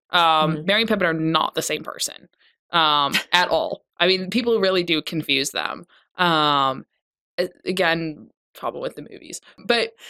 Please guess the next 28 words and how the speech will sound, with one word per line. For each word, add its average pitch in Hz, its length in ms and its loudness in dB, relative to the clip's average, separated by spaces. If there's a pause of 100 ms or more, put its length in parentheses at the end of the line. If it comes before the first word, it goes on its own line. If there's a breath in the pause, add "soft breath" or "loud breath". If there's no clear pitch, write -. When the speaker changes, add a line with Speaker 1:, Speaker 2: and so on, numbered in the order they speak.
Speaker 1:
Merry 262 580 4
is 226 160 2
much, 202 340 2 (160)
Merry's 277 380 2
older 180 220 4
than 160 120 0
Pippin. 165 440 -2
Um, 170 500 4 (160)
Merry 214 840 2
actually, 175 400 2
I 160 60 4
think, 165 180 -4
probably 180 180 0
has 156 100 0
more 165 160 -2
in 160 60 -4
common 156 300 -4
with 147 360 -2 (180)
Frodo 156 360 0
than 143 140 0
Sam 156 220 4
has 87 200 -6
with - 100 -18
Frodo. 69 360 -4 (360)
Um, 156 260 4
and 156 100 2
Fro-, 175 100 0
Speaker 2:
Interesting. - 120 -2